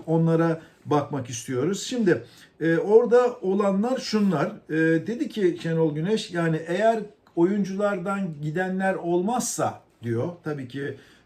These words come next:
e, gidenler olabilir diyor. Yani bizim tutmak istediğimiz olduğu gibi gitmek isteyen, ayrılmak isteyenler de olacaktır. E, eğer böyle bir durum olmazsa biz üç transfer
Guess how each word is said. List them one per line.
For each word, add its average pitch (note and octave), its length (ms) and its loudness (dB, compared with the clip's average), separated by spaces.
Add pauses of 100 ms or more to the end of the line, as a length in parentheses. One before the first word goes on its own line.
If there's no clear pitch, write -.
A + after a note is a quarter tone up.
e, C3 80 -6
gidenler C3+ 460 -4
olabilir C#3 540 -4
diyor. G#2+ 140 -8
Yani A2+ 360 -4
bizim C3+ 480 -4
tutmak C#3+ 360 -8
istediğimiz C#3+ 580 -8
olduğu C#3 400 -6
gibi B2+ 360 -2 (360)
gitmek D#3+ 360 -6
isteyen, B2+ 360 -8
ayrılmak D#3+ 420 0
isteyenler D#3+ 560 0
de C3+ 60 -4
olacaktır. A#2 600 0 (420)
E, D3 60 0
eğer F#3+ 540 0
böyle A3+ 240 2
bir F3+ 80 -4
durum G3+ 220 0
olmazsa G#3 720 -2
biz G3 460 -6 (160)
üç - 580 -8
transfer D#3 760 -2